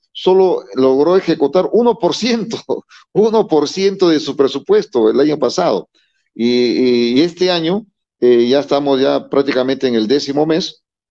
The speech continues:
eh, apenas han gastado entre veinte a veintidós por ciento de todo su presupuesto. Por lo tanto, eh, no es tan cierto que el tema de cuando quieran medir,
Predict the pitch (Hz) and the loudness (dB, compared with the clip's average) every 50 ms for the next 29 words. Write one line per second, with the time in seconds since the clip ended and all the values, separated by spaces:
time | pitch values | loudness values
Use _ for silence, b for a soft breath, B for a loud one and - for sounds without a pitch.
0 | _ _ - 117 117 117 117 117 113 113 110 110 104 101 101 95 95 92 90 73 | _ _ -2 0 2 2 4 2 2 2 2 2 2 2 0 0 0 -2 -2 -4
1 | - - _ _ _ _ _ - 120 117 - 160 165 160 160 160 165 156 160 151 | -6 -10 _ _ _ _ _ -4 -4 -2 0 0 0 0 -2 -2 -2 -4 -2 -2
2 | 143 139 - 156 160 160 156 - - - 123 120 104 120 123 123 143 170 180 175 | -2 0 0 2 2 2 0 0 0 -2 -2 -2 0 0 0 2 2 0 0 0
3 | 170 160 143 131 123 113 113 131 156 160 160 131 127 - 220 226 202 127 - 92 | -2 -2 -2 -2 -4 -2 0 0 0 0 0 -4 -4 -2 -2 -2 -2 -2 -6 -8
4 | 87 - _ _ _ _ _ _ - 107 113 113 - 156 165 160 139 143 - 123 | -10 -10 _ _ _ _ _ _ -2 -2 0 2 2 2 2 2 0 -2 -4 -4
5 | 113 - 117 104 - 208 196 - - - 85 82 _ _ _ _ _ _ _ _ | -6 -6 -6 -4 0 0 0 -2 -4 -12 -16 -16 _ _ _ _ _ _ _ _
6 | - - 113 113 120 120 165 165 170 170 170 165 156 143 123 - - _ _ _ | -6 -2 -2 -2 0 0 -2 -2 -2 0 0 2 2 2 -2 -4 -10 _ _ _
7 | - - 120 120 127 135 147 170 196 180 - - 170 165 160 160 - 185 190 190 | -2 -2 0 0 2 0 0 0 0 -2 -2 -4 -4 -4 -4 -4 -2 0 0 0
8 | - - 185 165 170 196 - _ _ _ _ _ - 127 123 120 117 117 113 113 | 0 -2 -2 -2 -2 -2 -6 _ _ _ _ _ 0 0 2 2 2 0 -2 -2
9 | 147 151 156 160 151 151 139 127 123 117 117 - 123 117 117 120 117 147 151 156 | -2 -2 0 0 2 2 2 2 0 0 0 -2 -2 0 0 -2 0 0 0 0
10 | 156 151 147 143 143 156 147 156 175 | 0 0 0 2 2 2 0 0 -4